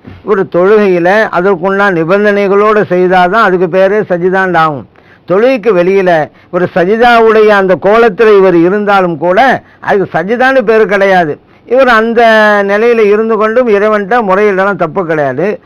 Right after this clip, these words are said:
அதுக்கு சஜிதான்னு பேரு கொடுக்கறது தான் தவறானது. அதனால அந்த நிலையில இருந்தும் அல்லாஹ்ட்ட துஆ செய்யலாம். ஆனா அது சஜிதா என்று கருதி கொண்டு, அதுவும் தொழுகையில் இருக்கக்கூடிய ஒரு சஜிதா போல தான் இதுவும் என்று அப்படி நினைத்தால்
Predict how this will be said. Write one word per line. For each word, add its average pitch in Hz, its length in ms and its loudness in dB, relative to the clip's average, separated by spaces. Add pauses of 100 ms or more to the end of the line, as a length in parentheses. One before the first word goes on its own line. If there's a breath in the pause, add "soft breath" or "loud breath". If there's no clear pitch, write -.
(140 loud breath)
அதுக்கு 165 440 -4
சஜிதான்னு 247 560 0
பேரு 226 340 2
கொடுக்கறது 240 500 2
தான் 262 200 -2
தவறானது. 156 640 -2 (280)
அதனால 143 680 -6 (220 soft breath)
அந்த 151 300 -6
நிலையில 180 320 0
இருந்தும் 202 260 -2
அல்லாஹ்ட்ட 190 380 0
துஆ 175 300 0
செய்யலாம். 156 500 -4 (180 loud breath)
ஆனா 156 240 -4
அது 127 240 -6
சஜிதா 226 460 0
என்று 220 220 0
கருதி 226 360 0
கொண்டு, 180 520 -2 (140 loud breath)
அதுவும் 208 420 -2
தொழுகையில் 220 600 2
இருக்கக்கூடிய 214 560 0
ஒரு 190 220 0
சஜிதா 202 340 2
போல 196 320 0
தான் 202 220 0
இதுவும் 220 380 0
என்று 202 340 -2
அப்படி 269 440 -2
நினைத்தால் 185 600 -2